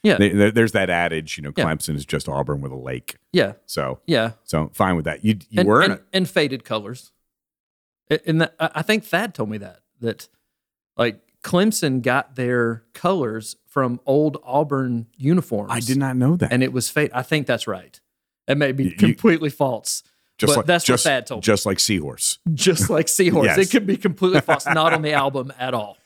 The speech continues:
Speaker 2: But
Speaker 1: That's
Speaker 2: you,
Speaker 1: right.
Speaker 2: you were at one point,
Speaker 1: Yeah.
Speaker 2: decades ago or a decade ago at least,
Speaker 1: Okay.
Speaker 2: in a Revolution Church fantasy football league.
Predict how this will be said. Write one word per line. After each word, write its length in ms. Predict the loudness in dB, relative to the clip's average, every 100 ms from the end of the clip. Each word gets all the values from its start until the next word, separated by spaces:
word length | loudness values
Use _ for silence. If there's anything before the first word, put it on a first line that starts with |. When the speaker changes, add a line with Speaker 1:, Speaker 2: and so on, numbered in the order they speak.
| _ -2
Speaker 2:
But 100 | 2
Speaker 1:
That's 120 | 2
Speaker 2:
you, 80 | 0
Speaker 1:
right. 120 | 0
Speaker 2:
you 160 | 2 4
were 340 | 4 4 2
at 80 | 0
one 260 | -2 -2 -2
point, 360 | -8 -18 _ _ _ _
Speaker 1:
Yeah. 160 | -2 -2 _ _
Speaker 2:
decades 500 | 0 0 2 0 -2
ago 220 | -8 -10 -8
or 160 | -2 0
a 60 |
decade 380 | 2 0 0 -4
ago 340 | -4 -8 -10 -12 -14
at 120 | -4
least, 420 | -2 0 -2 -4 _ -2
Speaker 1:
Okay. 160 | 0 0
Speaker 2:
in 160 | 2 2
a 220 | 4 2
Revolution 840 | 0 2 2 0 2 2 0 -2 -4
Church 400 | -2 0 0 -4
fantasy 540 | -4 -2 -2 -4 -8
football 500 | -8 -8 -8 -8 -12
league. 120 | -14